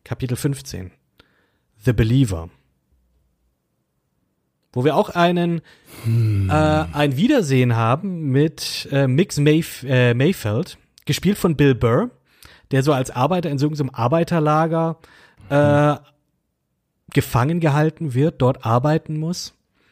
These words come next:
Speaker 1: Und, äh, Cara Dune hier wieder am Start ist, Gina Carano, und praktisch ihn dann rausholt. Ähm, ja, weil er,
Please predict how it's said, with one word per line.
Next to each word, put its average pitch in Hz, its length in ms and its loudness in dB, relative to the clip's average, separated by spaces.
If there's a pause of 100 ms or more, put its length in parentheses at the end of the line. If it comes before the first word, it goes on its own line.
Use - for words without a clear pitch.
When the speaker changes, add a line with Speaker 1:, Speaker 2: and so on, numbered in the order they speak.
(680)
Speaker 1:
Und, 131 640 2
äh, 127 300 0
Cara 165 360 2
Dune 165 360 -2 (480)
hier 123 240 2
wieder 117 180 4
am 104 100 0
Start - 320 -4
ist, - 300 -8
Gina 123 220 2
Carano, 120 560 2 (720)
und 123 100 -8
praktisch 131 300 -4
ihn 135 120 -2
dann 131 120 2
rausholt. 117 580 0 (760)
Ähm, 113 480 0 (880)
ja, 117 260 2
weil 131 420 2
er, 135 400 0